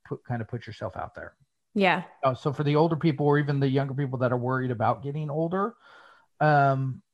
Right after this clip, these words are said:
Speaker 1: you can do it as long as you want to. Yeah, I mean,
Speaker 2: Yep.
Speaker 1: I'm, I'm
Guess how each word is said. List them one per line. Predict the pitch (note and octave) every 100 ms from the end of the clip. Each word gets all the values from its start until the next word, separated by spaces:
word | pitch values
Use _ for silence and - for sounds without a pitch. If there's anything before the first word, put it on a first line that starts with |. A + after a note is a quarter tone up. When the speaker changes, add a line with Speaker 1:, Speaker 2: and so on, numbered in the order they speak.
| _ _ _ -
Speaker 1:
you | E3+
can | G#3
do | D#3+
it | F3
as | D3
long | C3+ C3+
as | A2+
you |
want | G2 D#3 F#3
to. | - - _ _ _ _ _ _ _ -
Yeah, | B2+
I | A#2
mean, | A#2+
Speaker 2:
Yep. | G3
Speaker 1:
I'm, | C3 C3 C3 B2
I'm | B2+ C#3 D3+ D3